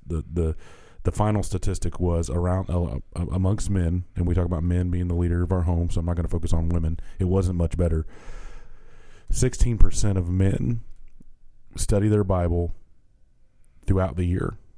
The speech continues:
Sixteen percent of churchgoers are in their Bible throughout the year.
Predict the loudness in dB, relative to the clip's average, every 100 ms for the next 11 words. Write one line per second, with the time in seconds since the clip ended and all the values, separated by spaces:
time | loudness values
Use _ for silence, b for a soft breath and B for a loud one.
0 | -20 -20 _ _ _ _ _ _ -10 -2
1 | -2 2 2 2 0 0 -4 -4 -2 0
2 | 0 -2 -2 0 -2 -4 -12 _ _ _
3 | -20 _ -2 0 0 0 0 0 0 -2
4 | -4 -14 -18 -2 0 0 -2 -4 -4 -6